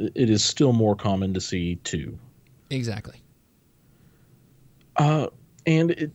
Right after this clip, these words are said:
Speaker 1: it's annoying for the, the characters like Venom,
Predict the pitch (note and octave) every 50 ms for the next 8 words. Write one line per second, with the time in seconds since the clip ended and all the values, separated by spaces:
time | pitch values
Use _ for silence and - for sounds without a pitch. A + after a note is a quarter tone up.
0 | _ _ - D#3+ - F3 E3 E3 G3 G#3 G#3 F#3+ E3+ D3 - D3+ B2+ B2+ B2 A#2
1 | A2+ A2 A2 G#2 E2 D2+ - _ _ _ _ _ _ _ _ _ _ _ _ _
2 | _ _ _ _ _ _ _ _ - - A#2 - C3 A#2+ A2+ A#2 - A2+ A2 G#2+
3 | G#2+ G2 G2 G2 G2 G2 F#2 F#2+ F#2+ F#2+ F#2+ F#2 F#2